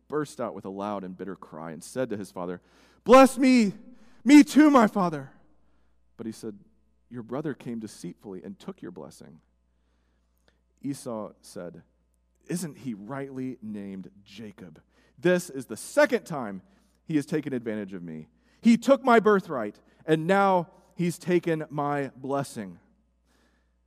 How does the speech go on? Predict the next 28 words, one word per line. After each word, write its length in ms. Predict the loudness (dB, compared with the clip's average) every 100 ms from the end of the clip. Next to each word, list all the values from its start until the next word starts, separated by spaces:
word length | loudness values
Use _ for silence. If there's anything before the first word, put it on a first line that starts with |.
| _ -10
Then 100 | -6
he 80 | -4
asked, 320 | -6 -8 _ _ _
"Haven't 320 | 0 0 0
you 80 | 0
reserved 420 | 0 2 4 4
any 160 | 2 0
blessing 400 | 4 2 2 -4
for 140 | -4
me?" 280 | -2 0 0 -2 _ _ _ _ _ _ _ _ _ _ -10
Isaac 400 | -8 -8 -12 -14
answered 340 | -12 -12 -14 -16
Esau, 440 | -18 -18 -20 -20 _ _ _ _ _ _ _ _ _ _ -8
"I 120 | -6
have 120 | -4 -2
made 220 | -2 -2
him 180 | -4 -8
lord 300 | -6 -6 -6
over 320 | -8 -8 -10
you, 280 | -12 -18 -20 _ _ _ _ _ _ _ -8
and 120 | -8
have 100 | -6
made 220 | -4 -4 -8
all 220 | -6 -4 -2
his 160 | -4
relatives 640 | -4 -4 -4 -10 -10 -20 _ _ _ _ _ _ _ _ _ _ _
his 140 | -16 -14
servants 600 | -12 -12 -14 -20 -20